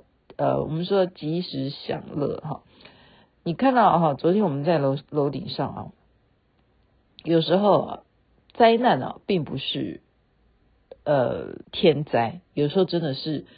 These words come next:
人挤人，反而也是蛮恐怖。我们在高，高处上面就往下看，因为昨天没有下雨嘛，哈。那，那个在一零一附近的人潮，他们为了要看一零一的，呃，灯火，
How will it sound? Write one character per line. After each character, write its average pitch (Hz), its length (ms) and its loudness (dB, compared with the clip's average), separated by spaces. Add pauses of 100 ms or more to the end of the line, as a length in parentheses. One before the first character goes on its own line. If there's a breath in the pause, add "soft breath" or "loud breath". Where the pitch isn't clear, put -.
(520 soft breath)
人 160 420 4
挤 113 240 -8
人， - 260 -6 (360)
反 139 120 2
而 151 140 0
也 131 140 0
是 160 80 -6
蛮 117 220 -4
恐 - 280 -10
怖。 - 180 -12 (140)
我 147 60 -6
们 185 160 -2
在 233 120 4
高， 202 380 6
高 202 300 4
处 185 180 2
上 160 220 0
面 151 220 -4 (220)
就 190 140 2
往 123 180 2
下 135 220 0
看， - 300 -8 (500 soft breath)
因 277 80 -2
为 247 60 -2
昨 185 140 6
天 214 120 6
没 202 80 0
有 160 80 2
下 127 300 -2
雨 - 120 -10
嘛， - 120 -16 (120)
哈。 - 160 -12 (420 soft breath)
那， 294 140 0
那 294 140 0
个 233 200 6 (200)
在 277 100 6
一 262 160 4
零 202 240 0
一 220 80 2
附 208 200 -4
近 170 260 -2
的 131 420 -2
人 156 300 0
潮， 135 260 0
他 175 80 0
们 190 120 -2
为 202 120 4
了 175 80 6
要 160 120 6
看 165 260 -2
一 160 80 0
零 139 200 -4
一 143 60 -2
的， 131 360 -4 (420)
呃， 131 440 0 (240)
灯 165 220 2
火， - 280 -2